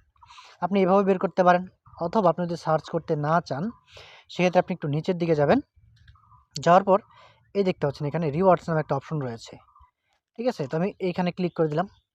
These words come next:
এখানে ক্লিক করে কিন্তু রিওয়ার্ডগুলো আপনি পেয়ে যাবেন। দেখেন আমার এখানে আঠারো হাজারের উপরে পয়েন্ট কিন্তু রয়েছে রিওয়ার্ডের মধ্যে। তো এখন আমি দেখি কোনো ক্যাশব্যাক নিতে পারি কিনা। তো আমি এখানে একটু সব দেখুন অপশনে ক্লিক করে দিলাম। আমি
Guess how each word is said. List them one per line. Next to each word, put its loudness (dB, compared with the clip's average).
এখানে 0
ক্লিক -4
করে -2
কিন্তু -6
রিওয়ার্ডগুলো -2
আপনি -4
পেয়ে 4
যাবেন। 0
দেখেন 0
আমার 6
এখানে -2
আঠারো 0
হাজারের 2
উপরে 0
পয়েন্ট 4
কিন্তু -4
রয়েছে 0
রিওয়ার্ডের -2
মধ্যে। -18
তো -12
এখন -2
আমি 2
দেখি -2
কোনো -2
ক্যাশব্যাক 0
নিতে -2
পারি 4
কিনা। -2
তো -6
আমি -2
এখানে -6
একটু -8
সব 6
দেখুন 4
অপশনে -2
ক্লিক -2
করে 0
দিলাম। 2
আমি -2